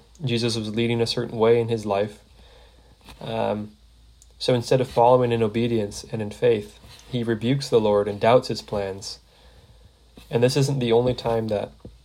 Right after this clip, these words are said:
Peter, um, struggles with unbelief. We see this also when Jesus asks him to, to walk on water and take a step of faith.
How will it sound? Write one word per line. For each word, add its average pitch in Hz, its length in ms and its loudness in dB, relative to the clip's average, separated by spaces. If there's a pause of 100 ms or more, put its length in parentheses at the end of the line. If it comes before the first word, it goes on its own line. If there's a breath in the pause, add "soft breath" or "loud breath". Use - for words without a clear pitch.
(160)
Peter, 113 580 0 (340 loud breath)
um, 107 500 -6
struggles 123 380 4
with 113 120 -4
unbelief. 104 600 -4
We 113 100 -4
see 120 200 -6
this 113 200 0
also 113 420 2
when 104 380 -4 (440 loud breath)
Jesus 113 340 -4
asks - 420 0
him 117 140 -4
to, 110 300 0 (100)
to 117 120 -6
walk 117 500 0
on 110 240 -2
water 110 380 2
and 101 140 -4
take 117 160 -6
a 110 80 0
step - 240 -4
of 113 80 -6
faith. 104 400 -6